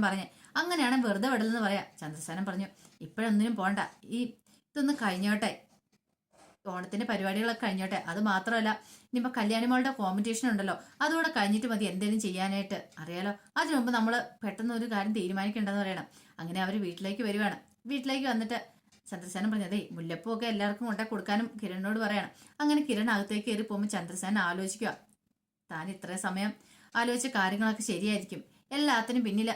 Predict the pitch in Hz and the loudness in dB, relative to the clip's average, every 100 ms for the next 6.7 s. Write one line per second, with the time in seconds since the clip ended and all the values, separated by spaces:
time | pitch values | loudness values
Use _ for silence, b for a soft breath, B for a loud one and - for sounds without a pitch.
0 | - 220 220 180 190 233 214 175 185 214 | 0 0 2 2 2 2 2 2 2 0
1 | 202 B B 277 277 294 294 247 196 208 | 0 B B 0 4 4 4 2 2 2
2 | 247 247 247 247 208 185 202 214 180 175 | 2 2 0 0 0 0 -2 -2 -4 -6
3 | 156 - B B B _ _ _ _ - | -12 -14 B B B _ _ _ _ -16
4 | - 160 165 202 247 226 254 240 208 220 | -8 -6 -2 2 2 2 0 0 2 2
5 | 220 220 - _ _ 233 233 226 233 240 | 2 0 -8 _ _ -2 -2 0 0 2
6 | 208 190 208 220 214 202 202 | 2 4 2 0 0 -4 -2